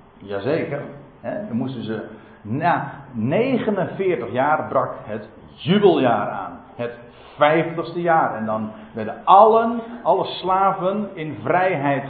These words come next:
gesteld. Maar dat niet alleen. Maar gingen ook alle ors-, alle bezittingen weer terug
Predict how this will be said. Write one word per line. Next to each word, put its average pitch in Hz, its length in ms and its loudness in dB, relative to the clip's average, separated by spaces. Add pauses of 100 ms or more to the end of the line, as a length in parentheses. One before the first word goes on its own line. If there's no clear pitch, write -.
gesteld. 139 540 -4
Maar 123 160 0
dat 120 160 -2
niet 120 180 -4
alleen. 151 480 -2 (460)
Maar 131 160 2
gingen 147 320 -4
ook 160 280 -2
alle 202 460 4
ors-, - 340 -8 (340)
alle 175 280 2
bezittingen 196 840 -2
weer 131 260 -6
terug 185 420 -2